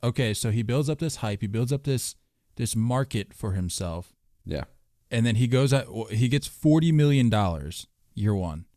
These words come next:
Speaker 1: and then
Speaker 2: Mm-hmm.
Speaker 1: goes out there and, and ends up just being a flop. What do you think? And again, I'm gonna put you on the spot here.
Speaker 2: Sure.
Speaker 1: What do you think his numbers are gonna be after year one?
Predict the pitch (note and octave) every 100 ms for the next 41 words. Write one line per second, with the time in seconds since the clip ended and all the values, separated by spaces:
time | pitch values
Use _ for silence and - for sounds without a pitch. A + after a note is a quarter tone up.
0 | _ G#2+ G#2 G#2+ G#2+ G2+ G2 F#2 F#2 F#2
1 | F#2+ F#2 F#2 F#2 A#2+ - E2+ D#2+ D#2 C2+
2 | - _ _ _ G#2 G2 A#2+ D#3+ - A#2
3 | C#3 C#3 C#3+ E3 - F#2+ E2+ - _ _
4 | - G#2 G#2 E2+ F2+ A2+ A#2 C#3 - C3
5 | G2+ E2+ E2+ - _ - E2+ D2+ _ _
6 | _ - F#2+ A2+ D3 C#3+ D#3 D3 C3 A#2+
7 | A2 F#2+ F#2 F#2 E2 D#2+ D#2+ _ F#2+ F2+
8 | F#2 F#2 F2+ E2+ E2